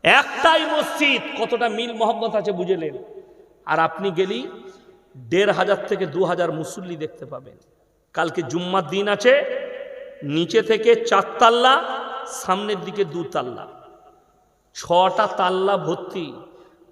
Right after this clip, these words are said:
চার থেকে পাঁচ হাজার লোক নামাজ পড়ে একসঙ্গে জুম্মার।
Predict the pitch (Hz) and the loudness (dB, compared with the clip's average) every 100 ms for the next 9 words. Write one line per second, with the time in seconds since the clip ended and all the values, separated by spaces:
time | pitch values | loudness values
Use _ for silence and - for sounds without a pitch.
0 | _ 170 185 165 175 185 190 - 190 208 | _ 4 4 2 -4 -4 -4 -6 -6 -4
1 | 202 202 185 190 190 175 170 185 - 185 | -2 0 0 -2 -2 -2 -2 -4 -4 -2
2 | 170 - 180 165 160 139 151 135 131 | 0 -2 -6 -6 -6 -6 -8 -10 -12